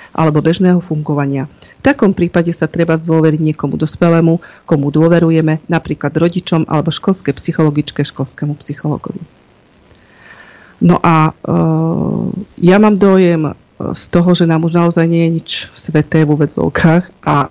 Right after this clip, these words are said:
asi streta-, strácame všetku cudnosť, lebo myslím si, že tak, ako veľmi intímny je vzťah muža a ženy, e, u-, nemyslím teraz vôbec na tú sexuálnu oblasť, ale po-, čo sa týka dôvery,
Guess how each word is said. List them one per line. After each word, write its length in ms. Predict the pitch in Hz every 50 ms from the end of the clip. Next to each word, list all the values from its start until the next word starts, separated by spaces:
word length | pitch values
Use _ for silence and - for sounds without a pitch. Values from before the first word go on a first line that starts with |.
| -
asi 220 | - 156 - - 180
streta-, 480 | - - - 170 170 165 - 233 -
strácame 600 | - 170 - - - 175 170 170 170 - 165 160
všetku 360 | 156 - - - - - 180
cudnosť, 560 | - - - 170 165 156 151 156 180 - - _ _ _ _ - - - -
lebo 200 | - 170 175 175
myslím 360 | 180 196 190 - - 185 180
si, 160 | 180 - 175
že 120 | 160 160 156
tak, 200 | - 170 165 -
ako 180 | - - - 175 165
veľmi 340 | 175 175 175 170 170 - -
intímny 640 | 190 185 190 185 - - 190 180 180 175 170 160
je 80 | 156 156
vzťah 440 | - - - - - 208 180 160 165 - - _ _ _ _ _ _ -
muža 320 | 185 190 208 202 185 180
a 120 | - - 160
ženy, 340 | 160 170 170 160 147 139 151
e, 60 | - _ _ _ _ _ _ _ _ - - - - - - - - - 165 165 160 160 151 147 - - _ _ _ _ _ -
u-, 240 | 180 175 165 - - -
nemyslím 680 | - 170 180 180 190 214 220 208 - - 170 165 156
teraz 340 | - - 160 160 147 156 -
vôbec 300 | 156 160 165 165 156 156 -
na 200 | - 156 147 143
tú 120 | 147 - -
sexuálnu 560 | - - 160 156 - - 175 156 151 160 165
oblasť, 400 | 135 - - 143 156 - - -
ale 240 | 165 160 156 156 151
po-, 240 | - 165 165 -
čo 120 | - - 170
sa 120 | - 175
týka 240 | 156 - 165 - 165
dôvery, 540 | 151 151 151 165 180 185 185 165 151 147 -